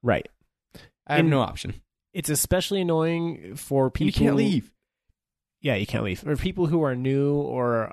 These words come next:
Speaker 1: uh, are, have taken a break from the game and are coming back, 'cause then there's, like, three or four maps in the small rotation that you don't know at all.
Speaker 2: Yeah.
Speaker 1: And so every time one of those comes up, it's just frustrating. And if the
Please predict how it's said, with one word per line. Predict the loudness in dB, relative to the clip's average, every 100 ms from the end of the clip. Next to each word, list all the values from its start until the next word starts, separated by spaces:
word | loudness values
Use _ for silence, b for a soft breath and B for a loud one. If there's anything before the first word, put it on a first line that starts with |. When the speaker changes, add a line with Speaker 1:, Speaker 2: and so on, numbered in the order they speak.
| -8
Speaker 1:
uh, | -2 0 0
are, | 2 2 2 0
have | 0 2
taken | 2 2 0
a |
break | 2 0
from | 0 0
the |
game | 0 0
and | 0
are |
coming | 0 0
back, | 0 0 -2
'cause | -2
then | 0
there's, | 0 2
like, | 0 -2 -10 B B -6
three | 0 0
or |
four | 2 0
maps | 2 0 0 -2 -4 -2
in | 0
the | 2
small | 0 0 0 2
rotation | 2 2 0 0 0 -2 -4 -8 b _ _ -6
that | 0 2 0 -6
you | -4 0
don't | 0
know | 0 0
at | 0
all. | 0 0 0 -6 -12 _ _ -6
Speaker 2:
Yeah. | -4
Speaker 1:
And | 0
so | 0
every | 0 0
time | 0
one | 0
of | 0
those | 0
comes | -2 -2 2
up, | 0
it's | 0
just | -4 0
frustrating. | 2 2 2 2 2 -2 -6 b b -6
And | -2
if | 0 -2 -4
the | -4 0 2 2 -2